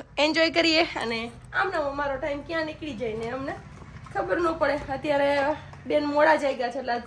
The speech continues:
સૂવે પણ મોડા, અને અત્યારે મોડા સૂવે એટલે વચ-, પાછા બપોરે પણ મોડા સૂવે. તો બસ આવું બધું અમારું શિડ્યુલ હાઈલે રાખે, હે ને સિયા દીકરો?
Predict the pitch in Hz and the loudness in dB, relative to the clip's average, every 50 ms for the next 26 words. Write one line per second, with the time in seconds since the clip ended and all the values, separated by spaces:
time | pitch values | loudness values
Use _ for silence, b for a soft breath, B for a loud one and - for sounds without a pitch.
0 | - - 311 311 311 302 302 - 294 285 277 269 269 269 262 262 - B B B | -10 -8 -4 0 2 2 2 2 0 -4 -2 0 2 2 2 2 0 B B B
1 | B B B B B 247 247 - - 381 - - 359 320 330 330 320 302 302 302 | B B B B B -2 -2 0 2 2 4 4 4 4 6 6 8 6 6 4
2 | - 311 294 269 247 240 247 247 240 240 254 - 254 254 262 269 254 254 277 330 | 2 2 2 2 2 0 0 0 0 0 0 0 2 2 2 2 2 2 2 2
3 | - 349 339 330 330 320 320 311 294 285 277 269 262 269 - 254 240 294 269 - | 4 4 4 4 4 4 4 4 4 4 4 4 4 2 0 -2 0 0 0 -2
4 | 226 - B B B B B B B - 262 262 294 349 349 - - - 294 302 | -6 -12 B B B B B B B -4 0 2 2 2 2 2 0 2 2 2
5 | 254 285 247 277 277 262 269 254 226 226 233 - 285 240 262 233 240 254 277 262 | 2 2 2 2 2 2 2 0 0 -2 -4 -6 -6 -4 -2 -2 0 2 4 4
6 | 277 277 240 214 196 208 220 - 247 233 240 349 392 403 392 320 349 349 302 262 | 4 6 4 4 4 4 0 -2 -6 -6 -4 -2 0 0 0 0 2 2 2 2
7 | 233 240 202 - 185 202 | 0 -2 -8 -8 -8 -10